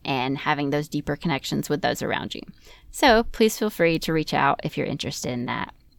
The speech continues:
Go out today, enjoy your day. Um, I hope it's beautiful, and try to catch yourself and notice those moments where you're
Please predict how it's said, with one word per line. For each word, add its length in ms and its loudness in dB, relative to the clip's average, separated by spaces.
Go 160 10
out 320 10
today, 540 10
enjoy 460 8
your 180 6
day. 520 8
Um, 300 4
I 40 -2
hope 200 0
it's 120 -8
beautiful, 720 4
and 460 2
try 160 6
to 80 8
catch 260 4
yourself 420 4
and 180 4
notice 320 6
those 220 0
moments 480 2
where 480 6
you're 360 2